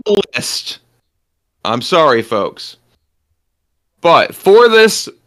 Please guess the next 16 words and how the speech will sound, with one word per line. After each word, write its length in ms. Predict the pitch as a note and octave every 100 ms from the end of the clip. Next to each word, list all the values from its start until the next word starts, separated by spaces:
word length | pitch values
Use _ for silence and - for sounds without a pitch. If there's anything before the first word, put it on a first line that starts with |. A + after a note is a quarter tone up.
| _ _ _ _ _ _ -
the 160 | D3
books 460 | G#2+ F#3+ A3 - -
were 180 | E3+ F#3+
used 460 | F#3+ F#3 F#3 F3
were 260 | C3+ A2+ A2 A2+ - _ _ _ _ _
World 300 | G#2+ C#3 G3
War 160 | A3+ A3
One 280 | G3 G3+ G3
and 100 | C3
the 40 |
Crisis 500 | - D#3 E3+ F3 F#3
of 100 | D3
American 500 | B2 C#3 D#3+ E3 D#3
Liberty 460 | D3+ B2+ A2+ A#2+ C#3+ _ _ _
by 160 | B2+
Brayman, 680 | C3+ D3 E3 D#3+ A#2+ A2+ F3+